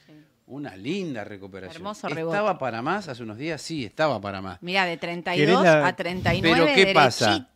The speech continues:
Speaker 1: derechito se
Speaker 2: Ahí
Speaker 1: fue.
Speaker 2: tenés
Speaker 3: ¿Querés
Speaker 2: una
Speaker 3: la doble
Speaker 2: clave.
Speaker 3: mesa?
Speaker 2: Ahí tenés una clave. Fíjate esa línea ascendente que va para arriba.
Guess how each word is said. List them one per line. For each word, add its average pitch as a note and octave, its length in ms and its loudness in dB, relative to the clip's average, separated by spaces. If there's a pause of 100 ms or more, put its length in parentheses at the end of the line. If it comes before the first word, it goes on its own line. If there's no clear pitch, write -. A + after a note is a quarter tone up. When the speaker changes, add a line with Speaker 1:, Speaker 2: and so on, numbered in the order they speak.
Speaker 1:
derechito G#3 160 -6
se - 80 -4
Speaker 2:
Ahí C3+ 160 4
Speaker 1:
fue. G3 120 -2
Speaker 2:
tenés G3+ 200 2
Speaker 3:
¿Querés F3 140 0
Speaker 2:
una F#3+ 80 4
Speaker 3:
la E3+ 60 2
doble E3+ 120 6
Speaker 2:
clave. D#3 360 4
Speaker 3:
mesa? D#3 180 -6 (480)
Speaker 2:
Ahí C#3 180 0
tenés E3+ 240 0
una F3 180 2
clave. E3+ 220 4
Fíjate D3 320 0
esa D#3 160 -4
línea E3 260 -6
ascendente C#3 600 -2
que A2 60 -4
va B2+ 120 0
para C3 140 2
arriba. C#3 420 0